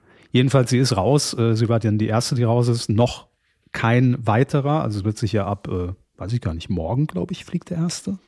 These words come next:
Also Samstag. Weiß ich nicht. Auf jeden Fall in der zweiten Woche wird sich das ändern. Und ansonsten kurzes Zwischenfazit. Ähm, ich fühle mich gut unterhalten. Äh,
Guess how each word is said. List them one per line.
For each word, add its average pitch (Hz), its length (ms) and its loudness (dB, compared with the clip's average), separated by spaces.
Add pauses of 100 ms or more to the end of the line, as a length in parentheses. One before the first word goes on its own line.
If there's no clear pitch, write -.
Also 90 160 -6
Samstag. 110 540 -8 (320)
Weiß 85 200 -4
ich 87 60 -16
nicht. - 200 -20
Auf 127 140 -4
jeden 135 140 4
Fall 120 120 2
in 98 80 0
der 92 140 -6
zweiten 90 340 -10
Woche 135 240 2 (540)
wird 131 180 0
sich - 140 0
das 92 160 -2
ändern. 165 320 0 (340)
Und 156 380 4
ansonsten 139 560 2
kurzes 175 340 0
Zwischenfazit. 147 800 0 (300)
Ähm, 113 220 2 (100)
ich - 100 0
fühle 175 220 4
mich 165 200 4
gut - 200 0
unterhalten. 151 880 2
Äh, 131 160 2